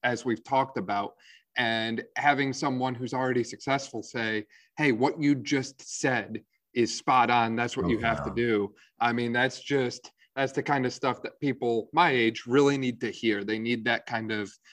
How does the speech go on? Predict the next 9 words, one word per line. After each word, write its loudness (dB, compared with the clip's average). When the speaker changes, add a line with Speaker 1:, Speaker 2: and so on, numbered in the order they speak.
Speaker 1:
affirmation 2
and -10
confirmation 0
from -12
someone -4
who's -8
already 0
succeeded. 0
Like, -4